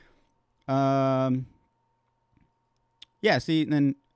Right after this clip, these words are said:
uh, among the messages, among the messages, she soon got things like, "You're probably not real, and why would a girl like you be on Tinder?" Which makes sense, dude.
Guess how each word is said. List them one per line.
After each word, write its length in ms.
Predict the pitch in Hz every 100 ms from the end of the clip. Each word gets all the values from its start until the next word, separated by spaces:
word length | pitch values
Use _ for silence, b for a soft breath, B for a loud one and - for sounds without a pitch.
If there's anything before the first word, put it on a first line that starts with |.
| -
uh, 260 | 127 123
among 260 | 123 147 170
the 60 | 151
messages, 460 | 147 135 143 139 139
among 340 | 123 143 180
the 60 | 135
messages, 420 | 127 117 117 123
she 100 | 123
soon 340 | - 170 165
got 340 | 151 139 135 - _ _ _ _ _ _
things 380 | - 147 147 135
like, 400 | 135 127 117 -
"You're 100 | -
probably 280 | - 131 131
not 200 | 135 131
real, 520 | 170 180 170 165 160 -
and 120 | 127
why 100 | 131
would 100 | 131
a 60 |
girl 160 | 127 135
like 180 | 127 -
you 80 | 131
be 160 | 127
on 140 | 120 113
Tinder?" 400 | 185 180 170 170
Which 180 | 247
makes 220 | 208 160 -
sense, 220 | 110 -
dude. 180 | 120